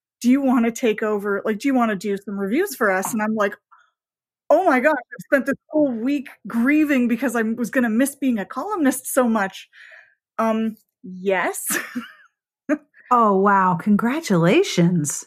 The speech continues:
Speaker 1: Thank you. So we did, we did one to test it out, but, you know, unsurprisingly, I loved doing it. And so while we're fact checking that, uh, I've been starting to get pitches from a lot more publishers than I'm used to talking to.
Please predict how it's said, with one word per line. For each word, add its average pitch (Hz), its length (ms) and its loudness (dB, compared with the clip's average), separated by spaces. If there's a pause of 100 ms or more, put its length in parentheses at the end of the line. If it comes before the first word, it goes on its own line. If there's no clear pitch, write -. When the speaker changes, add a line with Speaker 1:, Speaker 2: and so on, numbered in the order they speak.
(120)
Speaker 1:
Thank 440 280 -8
you. 180 220 -10
So 277 160 -2
we 262 140 2
did, 302 260 -2
we 254 140 2
did 269 160 -2
one 262 180 2
to 233 80 -2
test 233 320 -4
it 208 60 0
out, 185 360 -2
but, 185 360 0 (100)
you 202 160 -4
know, 175 160 -4
unsurprisingly, 180 1000 -4
I 160 380 -2
loved 170 420 -4
doing 277 280 0
it. 165 180 -6 (120)
And 180 220 -4
so 175 440 0
while 175 280 0
we're 175 280 -2 (120)
fact 175 260 -2
checking 175 340 -6
that, 165 280 -4 (520)
uh, 190 180 0
I've 220 180 2
been 208 120 -6
starting 190 320 -2
to 180 60 -6
get - 140 -4
pitches - 600 -8
from 170 400 -6 (280)
a 196 60 -4
lot 180 260 -2
more 190 180 -6
publishers 208 540 -4
than 254 120 4
I'm 277 100 4
used 285 240 0
to 233 80 -12
talking 247 520 -6
to. 175 220 -8